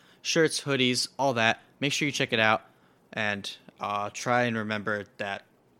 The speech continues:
sometimes there is liquid in these, and it might spill all over your keyboard, which did not happen this time. But anyway. Strategic product placement.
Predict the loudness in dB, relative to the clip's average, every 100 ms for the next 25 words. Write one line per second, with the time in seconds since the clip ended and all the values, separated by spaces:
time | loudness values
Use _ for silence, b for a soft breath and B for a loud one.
0 | _ _ _ -6 -6 -2 -4 -2 -4 -2
1 | -4 -8 -10 -12 -14 -16 -14 -14 -12 -12
2 | -12 -10 -8 -10 -12 -14 -14 -16 -14 -14
3 | -12 -10 -10 -6 -4 -2 -2 -2 -6 -10
4 | -12 -16 -18 _ _ _ _ _ _ _
5 | _ _ _ _ _ _ _ _ _ _
6 | _ _ _ _ _ _ -8 -6 -6 -10
7 | -14 -18 _ _ _ _ _ _ _ _
8 | _ _ _ _ _ _ _ _ _ b
9 | b b b b b b _ _ _ -18
10 | -16 -6 -6 -6 -8 -10 -10 -8 -8 -8
11 | -10 -10 -6 -6 -6 -6 -8 -8 -10 -12
12 | -14 -16